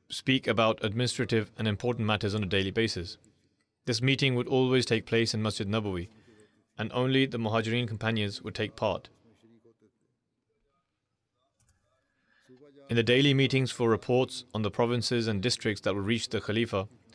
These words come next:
Hazrat Umar would ask whether there was any other matter to be discussed and would take people's opinions. Aside from the members of the Shura,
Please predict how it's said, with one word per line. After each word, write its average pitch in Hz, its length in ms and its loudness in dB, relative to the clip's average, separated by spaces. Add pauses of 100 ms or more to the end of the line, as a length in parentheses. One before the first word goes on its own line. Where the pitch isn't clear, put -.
(260)
Hazrat 107 200 -6
Umar 127 220 2
would 117 160 0
ask 117 340 0
whether 110 220 0
there 104 200 0
was 104 200 -2
any 120 220 -2
other 110 180 0
matter 110 400 -2 (100)
to - 80 -12
be 107 100 -4
discussed - 540 -4 (500)
and 110 180 -2
would 107 180 -2
take - 280 -4
people's 104 300 -4
opinions. 92 560 -6 (2750)
Aside 123 360 2
from 131 240 2
the 117 80 2
members 120 480 2
of 104 180 -8
the 107 60 -2
Shura, 107 420 0